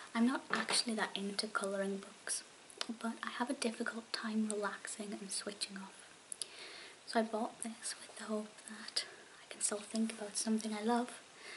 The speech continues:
while turning my mind away from technology and writing and reading and everything that makes my brain go up in a flurry. And I'm very excited to use this for some A S M R as well. There are some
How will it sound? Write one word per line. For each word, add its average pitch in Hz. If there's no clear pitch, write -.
while 269
turning 233
my 226
mind 214
away 202
from 202
technology 202
and 190
writing 196
and 185
reading 190
and 202
everything 202
that 175
makes 190
my 202
brain 196
go 196
up 190
in 190
a 185
flurry. 196
And 233
I'm 220
very 226
excited 262
to -
use 233
this 233
for -
some 220
A 214
S 208
M 220
R 214
as -
well. 226
There -
are 190
some -